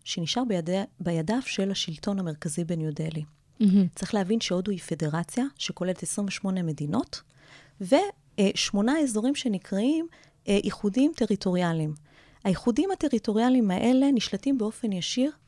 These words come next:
Speaker 1: על ידי השלטון המרכזי בניו דלהי. ושאר המדינות מנוהלות על ידי שלטונות מקומיים, שבראשם עומר ראש,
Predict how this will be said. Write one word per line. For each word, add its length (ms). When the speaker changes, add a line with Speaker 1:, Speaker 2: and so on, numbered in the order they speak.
Speaker 1:
על 100
ידי 180
השלטון 460
המרכזי 460
בניו 300
דלהי. 320
ושאר 440
המדינות 760
מנוהלות 440
על 80
ידי 180
שלטונות 720
מקומיים, 600
שבראשם 580
עומר 220
ראש, 560